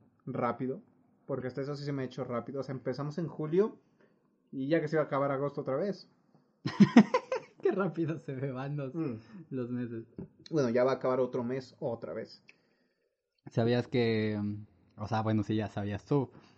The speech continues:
Speaker 2: pero ya en nueve días cumplo
Speaker 1: Sí.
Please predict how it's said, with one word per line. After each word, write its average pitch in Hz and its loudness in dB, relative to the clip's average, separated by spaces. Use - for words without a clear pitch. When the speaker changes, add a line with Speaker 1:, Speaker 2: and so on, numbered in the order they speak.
Speaker 2:
pero 120 2
ya 120 2
en 143 6
nueve 135 6
días 127 2
cumplo 113 -4
Speaker 1:
Sí. - -20